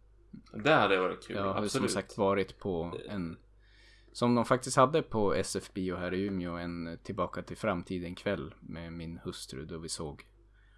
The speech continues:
Speaker 2: alla de filmerna och man hade lite, de hade lite cosplay och det var lite mingel och lite fika mellan filmerna. Som jag tyckte var väldigt trevligt. Det är inte alls mina favoritfilmer, men jag tyckte det var en väldigt rolig grej och som en liten extra krydda för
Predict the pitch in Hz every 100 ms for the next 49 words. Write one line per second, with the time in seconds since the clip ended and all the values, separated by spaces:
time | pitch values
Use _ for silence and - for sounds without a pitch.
0 | - - 107 98 98 127 120 107 90 92
1 | 90 87 82 92 92 87 90 90 87 85
2 | - 95 90 95 90 87 - - 92 -
3 | - 92 85 85 90 87 85 92 87 87
4 | 85 87 85 82 80 82 - 87 78 -
5 | 90 85 85 82 - 85 80 80 82 -
6 | - - - - - - 131 123 127 -
7 | 156 147 143 139 - 135 110 143 - 131
8 | 131 107 104 127 - 110 107 104 104 104
9 | 107 90 - 117 104 82 92 95 95 98
10 | - 104 - 104 107 101 101 98 - 107
11 | 98 101 101 104 87 - 107 - 110 101
12 | 101 101 98 110 - - 110 107 98 92
13 | 104 - 85 82